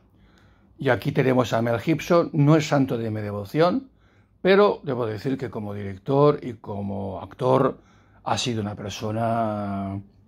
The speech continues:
digamos, notable sin lugar a duda. Decir lo contrario es de las veces que tienes que distinguir la persona, lo que ha dicho, lo que es, lo que representa y su trabajo.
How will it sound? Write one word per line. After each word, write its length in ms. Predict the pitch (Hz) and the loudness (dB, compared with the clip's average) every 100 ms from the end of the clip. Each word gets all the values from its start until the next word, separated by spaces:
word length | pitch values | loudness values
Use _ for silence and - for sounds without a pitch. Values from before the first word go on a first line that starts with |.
| _ _ - | _ _ -10
digamos, 580 | 113 107 101 104 107 | -6 -2 0 0 -2
notable 560 | 113 104 98 110 110 120 | -2 -2 0 0 2 -2
sin 220 | - 107 | -4 -4
lugar 220 | 95 92 | -6 -6
a 80 | 90 | -8
duda. 400 | 85 80 76 76 _ _ _ _ _ _ - | -8 -8 -8 -10 _ _ _ _ _ _ -14
Decir 280 | 95 113 | -10 -8
lo 120 | 107 104 | -8 -8
contrario 720 | 95 85 101 98 110 120 - _ _ _ _ _ _ | -10 -8 -6 -4 0 -2 -4 _ _ _ _ _ _
es 260 | - - 147 | -4 -4 0
de 80 | |
las 160 | 120 110 | 2 2
veces 280 | 120 117 117 | 0 -2 -2
que 100 | 113 | -4
tienes 320 | 117 110 107 | -6 -6 -6
que 100 | 123 | -6
distinguir 760 | 110 104 - 107 107 120 98 110 | -6 -8 -6 -4 -2 -2 -4 -6
la 200 | 110 101 | -6 -6
persona, 680 | 107 98 - 131 113 113 233 - _ _ _ _ _ _ _ - | -6 -6 0 2 2 0 -4 -12 _ _ _ _ _ _ _ -10
lo 160 | 101 | -10
que 140 | 92 98 | -6 -4
ha 40 | |
dicho, 540 | 107 135 - 143 302 - | -2 -4 -2 -2 -2 -6
lo 160 | 104 | -12
que 440 | - 107 131 143 269 | -8 -2 2 2 0
es, 220 | 214 - | -6 -10
lo 100 | 101 | -10
que 100 | 107 | -8
representa 800 | 95 85 101 139 123 127 151 254 - _ _ _ _ _ _ - | -8 -8 -4 -4 -2 -2 -2 -4 -10 _ _ _ _ _ _ -2
y 100 | 165 | 0
su 140 | 151 | 2
trabajo. 640 | 151 120 92 90 101 92 | 2 2 2 -2 -6 -10